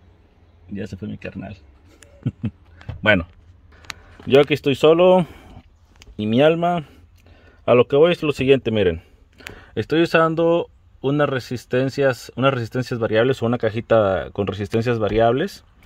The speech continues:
Ahorita le estoy poniendo yo al sensor allá, por decirlo así. Estoy simulando que es el sensor, ¿ok? Estoy simulando que esto viene siendo el ambient light sensor o el sensor ambiental de luz. Y le estoy metiendo novecientos ohmios,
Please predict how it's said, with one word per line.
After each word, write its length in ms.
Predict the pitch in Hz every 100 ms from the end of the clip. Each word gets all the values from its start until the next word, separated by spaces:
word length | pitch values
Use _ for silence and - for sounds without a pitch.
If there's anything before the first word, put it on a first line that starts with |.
| - - _ -
Ahorita 300 | 110 120 139
le 60 |
estoy 140 | - 135
poniendo 380 | 135 131 131
yo 320 | 131 131 143 -
al 260 | - 131 156
sensor 560 | - 151 139 - 117 135
allá, 220 | 107 113
por 180 | - 101
decirlo 240 | 117 120
así. 400 | 107 117 135 - _ _
Estoy 300 | 120 110 123
simulando 340 | 123 131 127 131
que 80 | 131
es 80 |
el 140 | 131 117
sensor, 480 | 110 104 107 135 - _ _ _
¿ok? 380 | - - 101 110 - - _ _ -
Estoy 260 | - 107
simulando 640 | 110 117 113 113 117 113
que 260 | - 104 113
esto 380 | 123 - 107 110 117
viene 260 | 104 110
siendo 320 | 104 110 113
el 100 | 104
ambient 300 | 104 117 113
light 220 | 98 104 107
sensor 440 | 127 117 - 131
o 100 | 98
el 60 | 95
sensor 340 | - 92 101
ambiental 460 | 113 113 117 107 104
de 80 | 117
luz. 340 | 123 160 - _ - _ _ _ _ _ _ _
Y 60 | 123
le 80 |
estoy 180 | 117 131
metiendo 420 | 139 - 139 139
novecientos 640 | 135 123 113 123 120 120 110
ohmios, 460 | 160 139 113 -